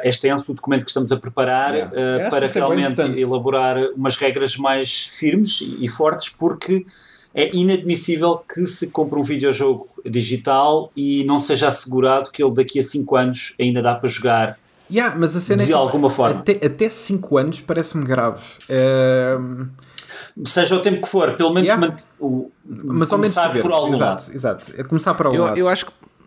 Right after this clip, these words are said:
Speaker 3: eu acho que pelo menos, eh, eh, tipo, imagina, esses cinco anos o serviço tem que existir, ou seja o que for. Mas eu acho que o serviço em si deveria existir por mais tempo,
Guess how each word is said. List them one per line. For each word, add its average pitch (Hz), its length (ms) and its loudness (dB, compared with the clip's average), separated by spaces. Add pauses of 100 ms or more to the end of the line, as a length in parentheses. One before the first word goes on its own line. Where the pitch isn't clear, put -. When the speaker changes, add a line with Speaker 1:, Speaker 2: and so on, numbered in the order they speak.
(100)
Speaker 3:
eu 160 160 0
acho 180 160 0
que - 80 -20
pelo 175 120 0
menos, 143 520 0 (600)
eh, 127 540 2 (180)
eh, 123 280 -4 (380)
tipo, 127 200 -4
imagina, 123 320 2
esses 113 220 2
cinco 139 240 0
anos 143 200 2
o 123 60 -6
serviço 123 280 -2
tem 123 140 -2
que 120 80 -6
existir, 127 300 0
ou 123 60 2
seja 117 200 -2
o 110 60 -2
que 113 60 -20
for. 101 200 -2 (340)
Mas 123 240 2
eu 151 60 6
acho 143 140 0
que 127 340 2
o 135 100 -2
serviço 139 460 -2
em 143 60 2
si 117 260 -2
deveria 117 340 0
existir 117 280 -2
por 110 120 -2
mais 110 260 0
tempo, 110 300 -2